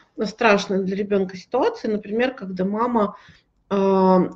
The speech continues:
искренне убежденная, что до трех лет ребенок может не говорить, не обращается к специалистам, к неврологу, к логопеду, а после трех лет уже оказывается поздно. Ну и, наверно,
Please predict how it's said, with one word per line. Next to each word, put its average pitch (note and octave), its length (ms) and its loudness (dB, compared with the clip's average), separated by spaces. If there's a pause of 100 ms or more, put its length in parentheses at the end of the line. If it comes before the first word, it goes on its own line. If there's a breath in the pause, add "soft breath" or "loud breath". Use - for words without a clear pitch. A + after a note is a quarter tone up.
искренне G#3+ 500 2
убежденная, G3 760 2
что F3+ 460 -4
до G#3+ 220 -2
трех G#3+ 380 0
лет G3 260 2
ребенок F3+ 440 -4
может F3+ 340 -6
не F#3 100 -6
говорить, A#3+ 520 -2 (380 loud breath)
не A#3+ 160 4
обращается G3+ 680 2
к - 60 -10
специалистам, C#4 920 0 (360)
к G3+ 280 0
неврологу, A3+ 640 0
к - 100 -20
логопеду, G#3 540 2
а F#3+ 60 4
после G3 300 -8
трех G3 300 -6
лет B3 180 0
уже F#3+ 180 -6
оказывается F#3 580 -4
поздно. - 440 -8 (400 loud breath)
Ну C#4 120 6
и, C#4 40 8
наверно, A3 580 4